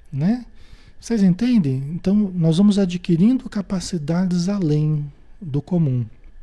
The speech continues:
além do normal, né? Conforme a gente vai exercitando esses verbos, né?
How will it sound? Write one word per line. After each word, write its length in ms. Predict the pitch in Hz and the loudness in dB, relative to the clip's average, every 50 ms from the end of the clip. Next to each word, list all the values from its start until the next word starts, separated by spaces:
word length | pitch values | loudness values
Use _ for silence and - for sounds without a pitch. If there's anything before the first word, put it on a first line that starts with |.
| - - - - - - - - - - - - | -14 -14 -14 -12 -12 -14 -14 -14 -14 -14 -10 -6
além 320 | 135 139 135 135 135 139 | -2 0 2 2 2 2
do 140 | 139 131 135 | 0 -2 -2
normal, 440 | 131 135 147 147 147 131 123 120 123 - - - - - - - - - - - - - - - | -2 -2 -2 -4 -4 -6 -8 -10 -14 -16 -20 -20 -20 -20 -20 -20 -20 -20 -20 -20 -20 -20 -14 -10
né? 280 | 131 127 139 170 202 - - - - - - - - - - | -6 -4 -4 -4 -6 -8 -12 -20 -20 -20 -20 -20 -20 -20 -14
Conforme 540 | - - 147 135 - - - 147 135 139 143 | -4 -2 -2 -2 -2 -2 -2 -2 0 0 0
a 40 | 147 | 0
gente 300 | 139 - 170 170 - 196 | 0 0 -2 -2 -2 -2
vai 220 | 170 190 190 196 | 0 0 2 2
exercitando 840 | 202 196 190 202 202 - - 240 226 - - 196 190 190 180 147 139 | 2 2 2 0 0 -2 -4 -6 -6 -4 -2 0 0 2 2 0 -2
esses 280 | 135 - - 139 127 | -4 -4 -4 -6 -4
verbos, 540 | 123 120 131 123 120 120 120 117 113 117 113 | -4 -4 -4 -4 -4 -4 -6 -8 -8 -8 -6
né? 200 | 123 147 180 202 | -4 -4 -4 -4